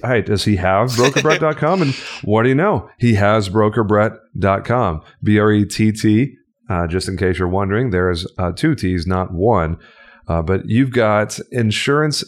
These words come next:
Speaker 2: needs, getting into insurance, insure tech conversations, carrier access, and content creation.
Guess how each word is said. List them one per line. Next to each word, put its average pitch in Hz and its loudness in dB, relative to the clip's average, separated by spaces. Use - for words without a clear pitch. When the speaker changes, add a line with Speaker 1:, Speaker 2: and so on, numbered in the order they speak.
Speaker 2:
needs, 110 0
getting 131 2
into 131 0
insurance, 85 -4
insure 110 -2
tech 127 -4
conversations, 98 -2
carrier 110 0
access, 98 0
and 90 -6
content 104 -2
creation. 92 -2